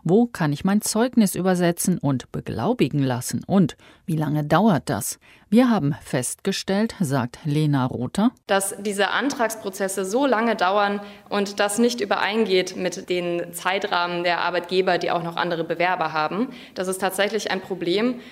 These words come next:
Speaker 2: Aber auch wenn es beispielsweise um schulische Ausbildungen geht, führen diese langen Wartezeiten einfach zu großen Leerläufen, die auch demotivierend sind und die Personen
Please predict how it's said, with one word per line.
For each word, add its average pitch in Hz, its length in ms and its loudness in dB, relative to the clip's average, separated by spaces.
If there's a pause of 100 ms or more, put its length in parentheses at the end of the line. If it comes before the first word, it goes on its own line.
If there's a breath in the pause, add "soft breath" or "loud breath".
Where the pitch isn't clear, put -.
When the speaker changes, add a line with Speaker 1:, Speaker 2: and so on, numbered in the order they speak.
(160 loud breath)
Speaker 2:
Aber 180 300 2
auch 202 380 0
wenn 190 160 2
es 190 140 -2
beispielsweise 185 720 0
um 180 160 -2
schulische 285 540 0
Ausbildungen 202 560 -2
geht, 190 300 0 (380 loud breath)
führen 233 460 2
diese 196 240 0
langen 190 320 2
Wartezeiten 185 640 0
einfach 180 240 -4
zu 185 160 -8
großen 196 380 -4
Leerläufen, 175 720 2
die 180 100 -4
auch 175 120 -8
demotivierend 190 760 0
sind 175 400 -4
und 170 500 -4
die 180 120 -6
Personen 180 680 -2